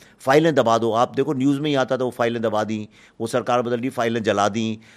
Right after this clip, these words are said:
"साहब, हमारी file आगे बढ़ा दीजिए।" मैं income tax में जाता था, "साहब, हमारी file तो देख लो ना, उसका क्या है?" तो file word का मतलब था कि उसमें कुछ छुपी हुई चीज़ है ऐसी,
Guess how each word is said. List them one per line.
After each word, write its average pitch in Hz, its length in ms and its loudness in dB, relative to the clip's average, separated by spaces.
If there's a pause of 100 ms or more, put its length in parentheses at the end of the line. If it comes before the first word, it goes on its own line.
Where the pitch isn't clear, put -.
(140)
"साहब, 110 580 -2
हमारी 101 240 -6
file 104 300 -4
आगे 104 180 -4
बढ़ा 98 220 -2
दीजिए।" 104 500 -4
मैं 120 100 -2
income 117 260 -4
tax 117 220 -6
में 120 80 -6
जाता 110 240 -4
था, 113 120 -4
"साहब, 104 240 -12
हमारी 95 240 -10
file 92 280 -10
तो 95 180 -12
देख 87 400 -16
लो 107 100 -8
ना, 98 100 -10
उसका 95 240 -14
क्या 85 180 -18
है?" - 100 -20 (380)
तो 160 60 0
file 151 360 2
word 190 180 4
का 190 120 4
मतलब 160 320 0
था 151 220 0 (420)
कि 185 500 -2
उसमें 165 340 -4
कुछ 180 220 -8
छुपी 147 220 -6
हुई 170 180 0
चीज़ 113 320 -6
है 98 80 -2
ऐसी, 90 300 -10